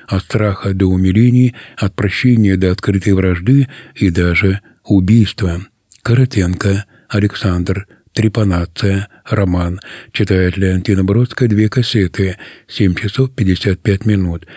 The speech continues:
Создание "Москва", издательство "Время", две тысячи одиннадцатый год. Тоже запись на флеш-карте и для записи на карту. Костина Наталья, "Всё будет хорошо", роман.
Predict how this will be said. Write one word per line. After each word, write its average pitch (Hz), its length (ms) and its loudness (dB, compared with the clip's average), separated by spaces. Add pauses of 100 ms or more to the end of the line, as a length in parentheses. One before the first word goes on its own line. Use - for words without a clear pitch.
(240)
Создание 95 640 0
"Москва", 95 520 0 (340)
издательство 104 600 0
"Время", 98 560 2 (240)
две 98 220 2
тысячи 127 300 0
одиннадцатый 107 560 0
год. 90 340 -4 (500)
Тоже 92 640 0
запись 92 380 -4
на 98 100 -2
флеш-карте 127 720 0 (260)
и 123 140 0
для 143 180 4
записи 107 420 0
на 101 160 2
карту. 87 580 -6 (1000)
Костина 110 720 0 (180)
Наталья, 92 640 -2 (280)
"Всё 143 260 0
будет 101 480 2 (160)
хорошо", 90 640 -2 (340)
роман. 87 500 -2